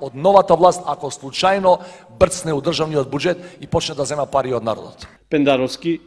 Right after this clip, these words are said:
Speaker 2: во одговор на прашањето од присутните на митингот, рече дека придобивки од зачленувањето во нато и Европската Унија ќе добие и земјоделството.
Speaker 1: Ние кога ќе влеземе тамо, спрема популацијата и спрема земјоделските површини, од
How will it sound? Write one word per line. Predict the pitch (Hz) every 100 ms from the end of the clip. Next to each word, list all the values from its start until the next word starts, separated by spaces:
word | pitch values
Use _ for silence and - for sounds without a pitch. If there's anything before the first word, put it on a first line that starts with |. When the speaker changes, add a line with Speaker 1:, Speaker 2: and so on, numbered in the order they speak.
| -
Speaker 2:
во | 139 151
одговор | 156 160 160
на | 147
прашањето | 143 127 160 156 156
од | -
присутните | 135 160 156 170 143
на |
митингот, | 135 147 175 156 156
рече | 165 160 160
дека | 156 180
придобивки | - 131 147 165 170 -
од | 135
зачленувањето | 110 110 - 120 120 156 156 151 104
во | 104
нато | 107 131 156 151
и | 123
Европската | 123 151 160 160
Унија | 156 170 165 - - - _ _
ќе | 185
добие | 143 156 156 165
и | 185 185
земјоделството. | 165 175 151 107 - 107 - 101 _ _ _ _ _ _ -
Speaker 1:
Ние | 139 220 254
кога | 208 180
ќе |
влеземе | 156 160 143 123
тамо, | 131 110 104
спрема | - 214 202
популацијата | 180 143 156 139 131 107 113 -
и | 165 143
спрема | 147 139
земјоделските | 120 131 135 135 131
површини, | 110 110 113 - 190 208 - - -
од | 160